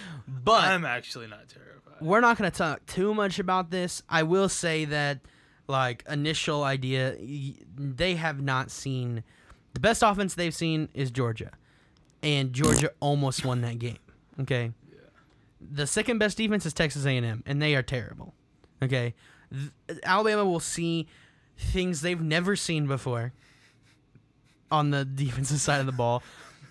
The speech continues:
Speaker 1: But again, they are going to be facing one of the worst defenses that they've ever faced this season.
Speaker 2: Which is kinda
Speaker 1: Um,
Speaker 2: scary.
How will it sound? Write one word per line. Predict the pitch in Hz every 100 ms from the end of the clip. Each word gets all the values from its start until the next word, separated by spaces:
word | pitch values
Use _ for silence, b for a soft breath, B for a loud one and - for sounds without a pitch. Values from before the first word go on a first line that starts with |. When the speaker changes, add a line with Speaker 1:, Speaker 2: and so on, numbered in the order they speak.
| B B B B -
Speaker 1:
But | 156 185
again, | 196 240 226 208
they | 196
are | 190
going | 196 185
to |
be | 175
facing | 180 160 165 151
one |
of | 147
the | 143
worst | 139 143 147 -
defenses | 143 131 135 127 120 113 - _ _
that | 135 123
they've | 127
ever | 120 113
faced | 110 - - -
this | 143 123
season. | - 123 - - B
Speaker 2:
Which | 147 -
is |
kinda | 160 160 147 139
Speaker 1:
Um, | 120 117
Speaker 2:
scary. | - 151